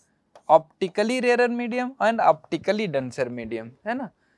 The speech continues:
ये सही वर्ड है। आगे बढ़ते, different cases of refraction, very important बच्चों,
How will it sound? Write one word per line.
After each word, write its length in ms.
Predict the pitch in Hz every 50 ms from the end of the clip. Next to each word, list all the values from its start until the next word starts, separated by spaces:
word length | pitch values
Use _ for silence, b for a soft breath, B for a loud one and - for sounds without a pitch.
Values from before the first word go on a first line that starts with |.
| _ _ _ _ _ _ _ -
ये 200 | - 185 208 190
सही 300 | - - - 127 127 120
वर्ड 260 | 110 107 101 - 107
है। 180 | 127 151 170 180 _ - - - _ - -
आगे 220 | 117 123 117 117
बढ़ते, 340 | 113 131 - - - 160 165 _ _ _ _ - _ _ _ _ _ _ _ _ _ b b b b b b b b b b b b _ _ _ -
different 500 | 175 208 220 220 - 254 254 269 254 269 233 _
cases 440 | - 208 190 180 - 240 240 - -
of 240 | 185 185 190 - -
refraction, 640 | 151 151 139 - - 135 131 - - - 190 180 156 127 123 120
very 220 | 131 147 175 208
important 540 | 202 190 180 170 131 123 117 - 117 117 110
बच्चों, 320 | 110 107 - - 151 160